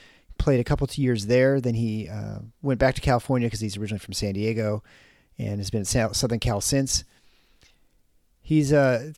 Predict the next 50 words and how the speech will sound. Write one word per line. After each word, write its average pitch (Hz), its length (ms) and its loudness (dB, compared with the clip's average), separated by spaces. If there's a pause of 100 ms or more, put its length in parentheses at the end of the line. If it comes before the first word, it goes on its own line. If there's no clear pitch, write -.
decided 156 340 4
this 131 80 -2
is 135 120 0
his 117 60 -6
last 123 240 2
season, 151 220 0
so 135 120 -2
he's 117 120 -2
not 131 120 0
gonna 135 80 -4
take 131 160 -4
the - 60 -6
covid 117 320 0
year. 123 220 -2 (800)
And 135 340 0
he 165 280 0
is, 156 240 0
uh, 143 360 0 (180)
leading 170 200 0
the 156 80 -2
team 156 320 -2
in 131 80 0
scoring 160 400 -2
at 110 220 -4
eighteen 151 320 0
points 139 280 0
a 120 40 -4
game 120 300 0
on 110 160 -4
forty-four, 139 640 0
thirty-nine, 131 600 2
and 110 120 -2
eighty-one 120 400 0
shooting. 135 440 0 (760)
And 107 260 -8
he 117 180 -4
shoots - 320 -2
the 139 60 -2
most 113 260 -2
threes. 139 400 2
And 110 140 -2
as 117 120 0
you 120 60 2
mentioned 117 200 0
before, 113 320 0
he's 120 240 2
the 127 80 -2
guy 110 240 0
who 110 100 -2
really, 110 460 -4